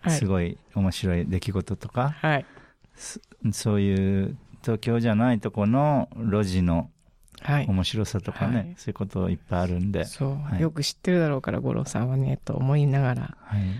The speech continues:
Speaker 2: あの、近々こう、六月、い-、今日は八日なんですけれども、
Speaker 1: はい。
Speaker 2: あの、五月、なんか、旅で一番印象に残ったとこなんて言ったら、どこでしょうね。
Speaker 1: 五月はね、
Speaker 2: うん。
Speaker 1: あの、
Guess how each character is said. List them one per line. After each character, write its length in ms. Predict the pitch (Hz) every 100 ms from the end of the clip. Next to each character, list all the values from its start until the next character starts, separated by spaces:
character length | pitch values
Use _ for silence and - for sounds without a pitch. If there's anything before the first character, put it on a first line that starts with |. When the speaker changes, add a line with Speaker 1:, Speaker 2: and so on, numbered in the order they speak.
| 160
Speaker 2:
あ 80 | 196
の、 160 | 180 - - -
近 280 | - 240 226
々 220 | 226 226
こ 460 | 214 214 202 202 -
う、 40 | 180
六 280 | 175 -
月、 680 | 196 196 - - 196 190 185 - -
い-、 80 | 196
今 280 | - 185
日 100 | 156 156
は 40 |
八 40 | 151
日 160 | 151
な 160 | 151 147
ん 80 | 131
で 80 |
す 140 | 131 -
け 160 | 127
れ 80 | 123
ど 180 | 139 131
も、 380 | 147 185 185 151
Speaker 1:
は 140 | -
い。 160 | 98 85
Speaker 2:
あ 80 | 156
の、 120 | 156
五 120 | 185
月、 360 | 226 226 - - _ _ -
な 140 | 185
ん 40 | 180
か、 220 | 151 135 - -
旅 200 | 170 170
で 160 | 156 143
一 300 | - - 165
番 220 | 156 156
印 180 | 156 -
象 140 | 143
に 100 | 135
残 220 | 135 131
っ 40 | 135
た 140 | 113
と 100 | -
こ 140 | 127
な 80 | 123
ん 40 | -
て 60 | -
言 80 |
っ 40 | -
た 100 | -
ら、 220 | 110 127 _ -
ど 120 | 143
こ 100 | 131
で 80 | 131
し 160 | -
ょ 60 | -
う 40 | -
ね。 280 | 120 143 - _ _ _ -
Speaker 1:
五 180 | 113 143
月 400 | 160 156 - 120
は 160 | 104
ね、 440 | 98 98 98 95 95
Speaker 2:
う 40 |
ん。 40 | 101
Speaker 1:
あ 20 |
の、 500 | 95 92 82 67